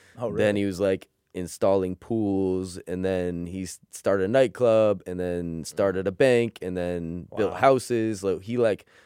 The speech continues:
Speaker 2: worked up heavy, and he was probably my main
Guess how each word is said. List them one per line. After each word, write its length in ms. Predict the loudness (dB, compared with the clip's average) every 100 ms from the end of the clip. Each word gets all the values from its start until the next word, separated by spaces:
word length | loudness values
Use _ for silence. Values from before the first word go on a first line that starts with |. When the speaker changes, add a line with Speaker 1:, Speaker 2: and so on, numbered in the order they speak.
| _ -10
Speaker 2:
worked 300 | 2 2 4
up 160 | 0 2
heavy, 320 | 0 0 -4
and 80 | -4
he 100 | -4
was 140 | -6
probably 480 | -2 -2 -2 -2 -4
my 260 | -2 -2
main 680 | -4 -2 -2 -2 -4 -6 -8